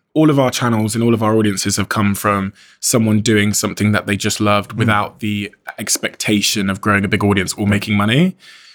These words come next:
Speaker 1: And that was, that's secondary.
Speaker 2: And, and how, how do you find the difference there between, 'cause there's a lot of big brands that trying to get into, to social, you know, you
Speaker 1: Yeah.
Speaker 2: see really big organizations. We, we've seen in financial services, we've seen big banks trying to get into social media, but
Speaker 1: Mm.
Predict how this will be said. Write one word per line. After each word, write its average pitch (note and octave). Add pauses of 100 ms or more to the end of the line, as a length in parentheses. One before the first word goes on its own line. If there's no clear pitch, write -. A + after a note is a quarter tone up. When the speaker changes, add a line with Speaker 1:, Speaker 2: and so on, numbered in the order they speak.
(180)
Speaker 1:
And A2
that G2+
was, A2
that's - (140)
secondary. G2 (240)
Speaker 2:
And, C#3
and C#3+
how, F3
how F#3
do F3
you F3
find C#3+
the A#2
difference A2+
there G#2+
between, G2+ (300)
'cause A#2+
there's B2+
a C#3
lot C3+
of G#2+
big G2+
brands G2+
that -
trying F#2+
to F#2
get F#2
into, F#2
to F2
social, -
you F#2
know, F#2
you F#2
Speaker 1:
Yeah. F#2+
Speaker 2:
see F#2+ (260)
really A2+
big F#2+
organizations. F#2
We, B2
we've G#2+
seen G#2
in F#2+
financial F#2+
services, G#2+
we've F2
seen F#2+
big F2+
banks F#2
trying F2+
to F#2
get F2+
into -
social F#2
media, G2
but F#2+
Speaker 1:
Mm. G#2+